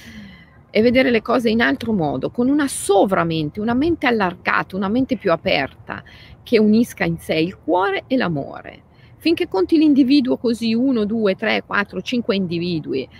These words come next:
Eh, una volta in un convegno un matematico <laughs> mi ha detto: "Ah, ma tu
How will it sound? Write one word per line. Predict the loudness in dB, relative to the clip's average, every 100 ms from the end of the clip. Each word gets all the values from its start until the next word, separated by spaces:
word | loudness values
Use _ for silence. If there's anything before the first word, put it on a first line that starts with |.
| -20 -18
Eh, | 2 6 6 6 4 0 -6 -12 -18 -18 -20 -20 _ -20 _
una | -2 2
volta | 2 2 2
in | 0
un | 0
convegno | -2 -2 -2 -2 -2 -4 -8 _
un | 2
matematico | 2 2 0 0 0 -2 -6 -2 -2 -2 -10 -20 -20 -8
<laughs> | -6 -6 -6
mi | -4
ha |
detto: | -2 -2 -2 0
"Ah, | 0 2 2
ma | 0
tu | 2